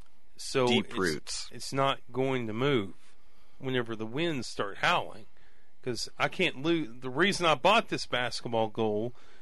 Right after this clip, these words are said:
Speaker 1: was our old basketball goal's back, backboard broke.
Speaker 2: Oh.
Speaker 1: I can't have that again.
Speaker 2: Yeah, it's unacceptable.
Speaker 1: No. So I tow roped it, and, uh, I think it's gonna hold out.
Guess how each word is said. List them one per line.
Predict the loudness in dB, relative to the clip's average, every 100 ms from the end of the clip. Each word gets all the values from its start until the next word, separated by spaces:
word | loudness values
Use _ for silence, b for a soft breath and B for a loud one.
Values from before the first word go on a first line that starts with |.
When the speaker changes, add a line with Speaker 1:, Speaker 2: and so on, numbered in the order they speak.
| b
Speaker 1:
was | -2 2 4
our | 4 6
old | 4 4 2
basketball | 0 0 -4 -4 -4
goal's | -2 -2 -2 -4 -6
back, | 0 2 2 0 -8 -8 -8 -6 2
backboard | 4 4 2 0 0
broke. | 6 10 10 8 -4 -8 -6 -2
Speaker 2:
Oh. | 0 0 -4 -8 -8 -8 -8
Speaker 1:
I |
can't | -2 0 2
have | 4 4
that | 2 -2
again. | -2 -6 -8 -8 -8 -8 -8 -8 -8 -6
Speaker 2:
Yeah, | -4 -4 -4 -6
it's | -6 -4
unacceptable. | -4 -4 -4 -4 -4 -6 -6
Speaker 1:
No. | -8 -8 -8 -8 -8 -8 -8 -8 B B B B B B -8
So | 2 4 4 2
I | 0
tow | 2 2 2
roped | 4 2 2 0
it, | 0 0 -6 b b b b -4
and, | -2 -2 -2 -2 -2
uh, | 0 0 0 -2 -4 -8 -8 -8 0
I | 2 4
think | 2 0
it's | -2
gonna | -2 0
hold | 0 0
out. | -2 -2